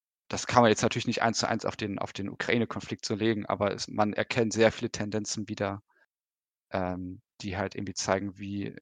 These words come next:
ja, was für Eigenlogik ein Krieg halt hat und welche Doppelmoral halt schon besteht. Bei wie vielen Menschen man halt irgendwie hört, so, ja, ähm, die halt dafür argumentieren für Menschenleben, die halt sagen, wir müssen Krieg für Menschenleben führen.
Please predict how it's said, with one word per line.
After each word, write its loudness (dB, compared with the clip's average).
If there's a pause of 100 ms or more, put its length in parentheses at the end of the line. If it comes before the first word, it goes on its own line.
(200)
ja, 6
was 4
für 0
Eigenlogik 4
ein -6
Krieg -8
halt -2
hat -2
und -6 (800)
welche 2 (440)
Doppelmoral 2
halt -2
schon -2 (140)
besteht. -4 (400)
Bei 6
wie -2
vielen 2
Menschen 2
man 4
halt 2
irgendwie -2
hört, 4
so, 0
ja, 6
ähm, -4 (760)
die 2
halt 4
dafür 4
argumentieren 2
für 0
Menschenleben, 0
die -2
halt 0
sagen, 4
wir -2
müssen -4
Krieg -8
für -8
Menschenleben -4
führen. -4